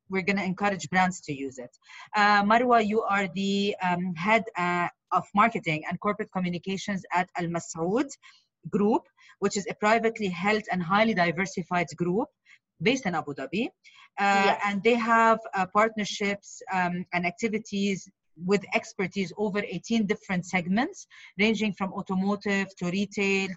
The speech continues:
Speaker 1: to industrial to real estate, you name it. And, uh, you've been working a lot with these different categories, and marketing these categories are very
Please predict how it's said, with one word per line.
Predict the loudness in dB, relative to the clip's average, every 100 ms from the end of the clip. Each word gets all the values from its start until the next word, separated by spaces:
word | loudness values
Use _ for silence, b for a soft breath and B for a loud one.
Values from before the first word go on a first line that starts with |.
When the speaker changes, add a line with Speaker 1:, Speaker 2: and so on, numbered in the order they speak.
| -10
Speaker 1:
to | -8
industrial | -4 -4 -6 -4 -2 -4
to | -4
real | -4 -2
estate, | -6 -4 -2 -2 -6 -6 -2
you | 0
name | 0 2 2
it. | 0 -8 b b b b _ 0
And, | 4 4 2
uh, | 2 2 2
you've | 0 0
been | -2 2
working | 2 2 -2 -2
a | 0
lot | 2 2
with | 0 -4
these | -2 -2
different | -4 -6 -4 -6
categories, | -6 -4 -6 -4 -4 -4 -6 -2
and | 0 0
marketing | 4 4 4 -6 -4 -4 -2
these | -4 -6 -18 _ _
categories | -2 0 0 0 -4 -6
are | -4 -4
very | 2 2 2